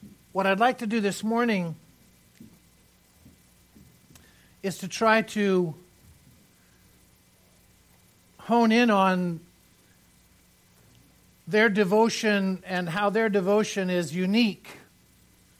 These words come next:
Because as I've told you and shared with you in the past, everybody's devoted. Everybody's devoted.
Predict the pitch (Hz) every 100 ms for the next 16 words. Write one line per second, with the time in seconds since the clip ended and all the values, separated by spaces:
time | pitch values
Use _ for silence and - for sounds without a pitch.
0 | _ _ _ _ _ _ _ _ _ _
1 | - 202 175 202 190 196 190 220 220 180
2 | 214 208 180 160 208 202 202 170 185 175
3 | 160 226 240 180 160 - - _ _ _
4 | _ _ _ _ _ _ _ _ _ -
5 | 208 269 247 240 190 175 165 208 190 127
6 | - - _ _ _ _ _ _ _ _
7 | _ _ _ _ _ _ _ _ _ _
8 | - - 196 233 220 214 180 190 185 208
9 | 180 147